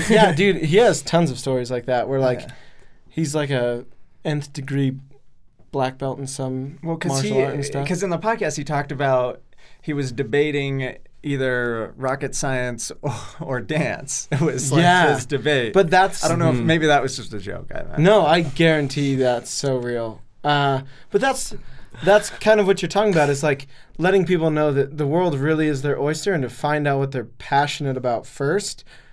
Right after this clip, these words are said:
Speaker 1: and then see what they can apply to that versus saying you have to learn all of these skills and then find something that you're passionate about using those skills.
Speaker 3: Exactly.
Speaker 1: Like,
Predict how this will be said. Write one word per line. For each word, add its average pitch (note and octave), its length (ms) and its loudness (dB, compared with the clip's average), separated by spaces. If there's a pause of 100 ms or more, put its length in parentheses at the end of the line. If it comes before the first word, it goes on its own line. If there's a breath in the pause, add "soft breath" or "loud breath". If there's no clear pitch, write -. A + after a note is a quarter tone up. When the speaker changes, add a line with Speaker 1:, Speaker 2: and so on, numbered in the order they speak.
(260 soft breath)
Speaker 1:
and D3+ 200 2
then E3 320 4
see D3+ 240 -2
what C#3 340 -2
they D3 120 2
can C3+ 160 -2
apply A2+ 380 -2
to G#2+ 160 -8
that G#2+ 360 -4 (360 soft breath)
versus D3 340 0
saying C#3 380 0
you C#3 200 0
have D3 220 2
to D#3 100 -4
learn D3 180 2
all C#3 160 2
of B2+ 60 -2
these C3+ 160 -2
skills D3+ 460 0 (380 soft breath)
and D#3 120 2
then C#3 140 2
find D3 380 0
something C#3 420 0
that C3+ 120 -2
you're C#3 100 -2
passionate C3 540 -2
about A#2 280 -2
using C3+ 460 -2
those G#2+ 220 -4
skills. - 580 -8 (560 soft breath)
Speaker 3:
Exactly. A#2+ 580 -2
Speaker 1:
Like, C3 320 2